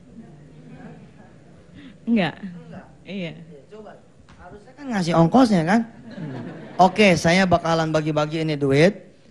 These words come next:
Speaker 2: bakal bagi-bagi ini emas, ya, tapi ongkosnya mana? Lebih repot lagi Ibu Bapak, ternyata kita berhadapan dengan begitu banyaknya pilihan untuk kita bagi.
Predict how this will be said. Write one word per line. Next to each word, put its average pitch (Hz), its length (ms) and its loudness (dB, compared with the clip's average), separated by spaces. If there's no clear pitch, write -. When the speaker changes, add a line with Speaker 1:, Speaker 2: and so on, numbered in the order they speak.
Speaker 2:
bakal 143 240 -4
bagi-bagi 147 480 0
ini 139 80 -4
emas, 135 560 -2
ya, 170 240 0
tapi - 160 -6
ongkosnya 170 400 -2
mana? 135 240 -2
Lebih 247 400 6
repot 240 320 0
lagi 240 560 2
Ibu 170 160 2
Bapak, 143 560 -4
ternyata 247 480 2
kita 285 240 0
berhadapan 220 640 2
dengan 254 240 4
begitu 208 480 -2
banyaknya 233 640 2
pilihan 247 640 0
untuk 233 320 2
kita 202 240 0
bagi. 180 320 0